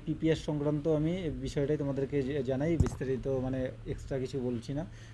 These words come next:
দেখো, এখানে বলা হচ্ছে, "প্রসঙ্গত উল্লেখ্য যে মাধ্যমিক জুন দু হাজার পঁচিশ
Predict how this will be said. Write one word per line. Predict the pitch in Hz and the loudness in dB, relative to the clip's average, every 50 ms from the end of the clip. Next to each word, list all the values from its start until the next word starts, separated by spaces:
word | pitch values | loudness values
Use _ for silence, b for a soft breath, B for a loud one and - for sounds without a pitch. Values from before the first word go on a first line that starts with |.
| B - | B -4
দেখো, | - 131 127 147 | 0 4 6 6
এখানে | 147 139 131 147 151 | 6 6 6 4 4
বলা | 135 127 131 135 143 | 6 6 6 8 8
হচ্ছে, | 151 143 - - - 147 180 220 - - - - - - - - - B B B B B B B B B B B - | 6 6 4 0 -2 -2 -2 -4 -6 -12 -16 -16 -14 -14 -14 -14 -14 B B B B B B B B B B B -2
"প্রসঙ্গত | - 147 - - 156 151 151 151 151 165 | -2 0 0 2 2 2 4 2 4 4
উল্লেখ্য | 160 147 139 143 143 147 151 - - - - 165 151 131 | 4 4 4 4 4 4 2 2 -2 -4 0 0 2 4
যে | 131 143 160 175 - - - | 4 2 2 2 -2 -4 -4
মাধ্যমিক | 131 123 117 117 113 135 139 143 143 135 123 | -2 -2 -2 -2 -2 0 0 0 0 0 -2
জুন | 120 135 139 139 | -2 0 0 2
দু | 135 131 | 2 2
হাজার | 135 131 131 139 139 - - | 2 2 0 -2 -4 -4 -6
পঁচিশ | 131 113 - 131 - | -8 -8 -8 -10 -8